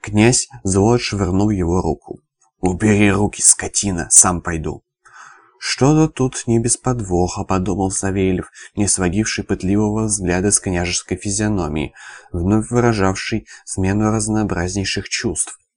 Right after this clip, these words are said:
иные из которых расшифровке не поддавались.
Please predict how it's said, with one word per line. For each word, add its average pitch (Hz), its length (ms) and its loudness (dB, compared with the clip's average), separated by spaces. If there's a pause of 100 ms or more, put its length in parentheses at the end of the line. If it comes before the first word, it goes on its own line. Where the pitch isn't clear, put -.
(480)
иные 110 560 4
из - 180 -6
которых 139 680 -2
расшифровке 120 800 -4
не 113 120 0
поддавались. 120 920 -4